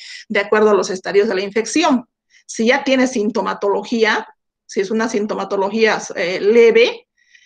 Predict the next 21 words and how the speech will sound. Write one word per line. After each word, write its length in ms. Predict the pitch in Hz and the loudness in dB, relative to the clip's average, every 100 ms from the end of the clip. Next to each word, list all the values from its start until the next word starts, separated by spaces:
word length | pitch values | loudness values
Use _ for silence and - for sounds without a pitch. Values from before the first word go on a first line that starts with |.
| _ | _
como 280 | - 202 196 | -8 -6 -4
la 160 | 180 220 | -6 -8
fiebre, 720 | - 208 226 233 233 220 185 | 0 2 4 4 2 2 0
anosmia, 1160 | 180 190 208 226 233 233 208 208 190 180 - 214 | -2 -4 -4 -4 -4 -6 -8 -8 -6 -6 -8 -10
la 160 | 196 208 | -10 -6
tos 200 | 208 214 | -4 -4
seca, 500 | - 214 233 226 190 | -2 0 0 0 -2
diarrea, 280 | 196 208 220 | -2 0 -2
etcétera, 360 | 220 - 254 | -2 -2 -2
entonces 400 | 302 247 247 - - | -2 -2 -2 -6 -4
podemos 380 | 220 214 233 | -2 0 0
decir 240 | 220 214 214 | -2 0 -2
en 100 | 220 | -2
qué 140 | 214 | -4
fase 260 | 208 196 196 | -6 -6 -6
está, 300 | 196 254 254 | -4 -4 -4
pero 160 | 202 | -6
si 180 | 202 220 | -6 -2
hay 120 | 269 | -2
una 180 | 349 285 | 0 -2
disnea 760 | 214 214 226 - 208 196 311 | -2 -4 -6 -6 -4 -2 -2